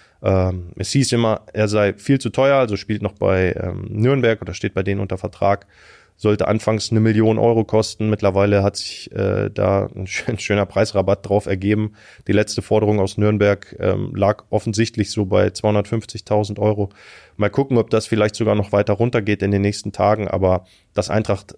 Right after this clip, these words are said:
an ihm interessiert ist, das ist klar. Aber es gibt auch noch andere Alternativen, die, äh, Benjamin Kessel da auf dem Zettel hat. Ist ja immer gut, wenn man ein bisschen vorbereitet ist, falls die eine oder andere Sache nicht funktioniert. Aber da in, auf den beiden Positionen wird Eintracht noch was machen.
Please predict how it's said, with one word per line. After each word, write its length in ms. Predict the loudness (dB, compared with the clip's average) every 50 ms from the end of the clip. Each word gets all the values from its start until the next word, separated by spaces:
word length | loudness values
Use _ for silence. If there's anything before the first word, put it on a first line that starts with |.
| _ _
an 160 | -4 -4 -2
ihm 180 | -2 -2 -2 -2
interessiert 500 | -4 -4 -4 -6 -2 2 2 2 2 2
ist, 280 | 0 0 -2 -6 -10 _ -20 -10 -8
das 200 | -6 -6 -6 -8
ist 160 | -12 -14 -4
klar. 380 | 0 2 2 2 2 0 -4 _ _ -20 -20 -20 _ _ _
Aber 260 | 0 2 2 2 0
es 120 | 0 0 -2
gibt 160 | -4 -4 -2
auch 120 | -4 -2 -2
noch 140 | -2 -4 -2
andere 640 | -2 0 0 0 2 2 4 4 4 4 2 0 0
Alternativen, 1040 | 0 -2 0 0 0 0 0 -2 -2 -4 -4 -4 0 0 0 0 0 -2 -4 -8 -12 -18 -20 -20 -12 -8
die, 360 | -4 -4 -2 -2 -2 -2 -2
äh, 280 | -4 -4 -2 -2 -2 0
Benjamin 360 | 0 0 0 2 2 2 0 0
Kessel 300 | -2 -4 0 0 0 2
da 80 | 2 2
auf 140 | 2 0 -2
dem 120 | -4 -4 -2
Zettel 260 | -2 0 0 2 2
hat. 180 | 2 0 -2 -10 -20 -20 -16 _
Ist 100 | -6 -2
ja 60 | 0
immer 100 | 0 4
gut, 220 | 4 2 2 2
wenn 80 | 2 2
man 100 | 2 2
ein 60 | 0 -2
bisschen 220 | -4 -6 -6 -6
vorbereitet 480 | -2 0 0 2 2 0 0 0 -2 -4
ist, 120 | -6 -4
falls 200 | -4 -6 -6 -6
die 120 | -6 -8 -6
eine 120 | -4 -4 -4
oder 120 | -4 -4
andere 200 | -4 -4 -4 -4
Sache 180 | -4 -4 -2 -2
nicht 140 | -2 -4 -2
funktioniert. 580 | -4 -6 -6 -4 -4 -2 0 0 0 -2 -4 -8 _ _ -20 -20 -20 -20 _ _ _ _ _ -4
Aber 180 | 0 0 2
da 260 | 4 4 4 6 4 4
in, 180 | 2 0 -2 -2 -4
auf 120 | -4 0
den 160 | 2 2 2
beiden 240 | 4 4 2 2 2
Positionen 560 | 0 -2 -2 -2 -4 0 2 2 2 4 2
wird 140 | 0 -2 -2
Eintracht 320 | -4 -6 -4 -6 -8 -6 -6
noch 100 | -6 -6
was 160 | -6 -8 -6
machen. 240 | -8 -8 -8 -8